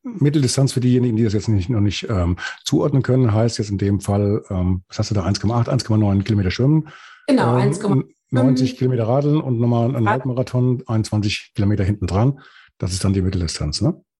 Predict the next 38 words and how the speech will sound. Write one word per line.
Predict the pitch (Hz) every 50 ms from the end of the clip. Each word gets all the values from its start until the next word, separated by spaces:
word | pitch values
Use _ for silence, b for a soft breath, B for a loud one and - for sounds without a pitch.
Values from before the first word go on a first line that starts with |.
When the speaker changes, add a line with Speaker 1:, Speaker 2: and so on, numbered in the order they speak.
| _ _ _ _ _ _ _ _ _ 202
Speaker 2:
Richtig, | 202 - - - - - - -
ja. | - 160 - - - - _ _ _ _
Und | - 185
Speaker 1:
Mhm. | -
Speaker 2:
das | 180 185 190 - -
ist | 202 - -
so | 202 196 190
jetzt | 185 175 175 - 190
mein | 175 165 170 170 165
großes | 160 156 165 170 175 175 - - -
Ziel. | - - 277 302 349 349 359 311
Das | 247 226 -
möchte | 214 202 202 - -
ich | 196
dieses | - 202 190 180 -
Jahr, | 196 175 165 165 165 - -
ähm, | 165 160 160 160 160 160
zum | - 196 202
ersten | 185 190 190 - - 190
Mal | 180 170 170 165 160 160 160 - _ _ _ _
bewältigen | 202 202 202 208 226 247 262 311 302 311 320 320 - - -
und | 208 208 208 208 202 - - b b b b b b b b b b b b b b b b _ _ _ _ _ _ _ _ _ _
freue | - 233 269 320
mich | 339 -
drauf, | - - 240 247 254 262 254 - - -
denke, | - 196 214 220 233 214 196
sehe | 190 202 233 254
mich | 269 294 - -
da | 254 214 226
auch | 233 - -
eher | - 233 240 247 240 214
in | 214 208
dem, | 202 214 208 208 202 202
äh, | - - - -
in | - 202 185
den | 185 180
längeren | 175 170 190 233 247 254 247 240 240 240 233 220 - - -
Distanzen, | 220 208 - - 233 233 240 240 - 254 240 220 -